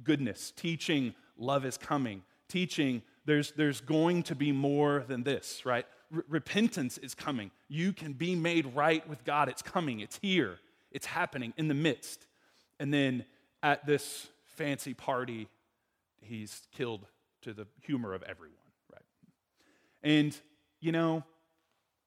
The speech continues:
this story is, is, we don't think about the loss of just John the Baptist. We think of it as, like, this martyrdom and this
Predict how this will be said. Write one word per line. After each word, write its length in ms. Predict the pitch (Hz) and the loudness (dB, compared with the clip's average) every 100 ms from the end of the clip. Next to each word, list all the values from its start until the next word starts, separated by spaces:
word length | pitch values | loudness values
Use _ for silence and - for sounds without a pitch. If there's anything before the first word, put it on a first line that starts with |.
| _ _ _ _ _ _ _ _ _ | _ _ _ _ _ _ _ _ _
this 200 | 143 156 | -2 -2
story 460 | - 190 160 151 131 | 2 6 8 8 6
is, 320 | 117 - - - | 2 -4 -12 -4
is, 400 | 131 123 107 - _ _ - | -2 -2 -8 -16 _ _ -4
we 100 | 156 | 0
don't 200 | 208 - | 0 0
think 260 | - 165 | -2 -2
about 520 | 131 120 117 113 - - _ _ 113 | -2 0 2 2 -2 -10 _ _ -8
the 600 | 131 123 117 113 107 101 - 135 | -2 0 0 -2 -2 -4 -8 -8
loss 720 | 131 135 131 104 - - - _ _ - | -4 -2 -2 -4 -8 -12 -16 _ _ -4
of 160 | 120 | -4
just 240 | 117 117 123 | -4 -8 -6
John 260 | 123 120 | -6 -4
the 80 | 117 | -4
Baptist. 420 | 107 110 98 98 | -4 -4 -6 -6
We 80 | 135 | -6
think 200 | - 147 | -4 -4
of 100 | 139 | -2
it 60 | 127 | -2
as, 160 | 120 | -2
like, 160 | 117 - | -6 -8
this 160 | 117 117 | -12 -6
martyrdom 640 | 117 123 120 107 101 98 | -2 -2 -2 -6 -8 -10
and 160 | 117 107 | -10 -10
this 320 | 98 - | -10 -14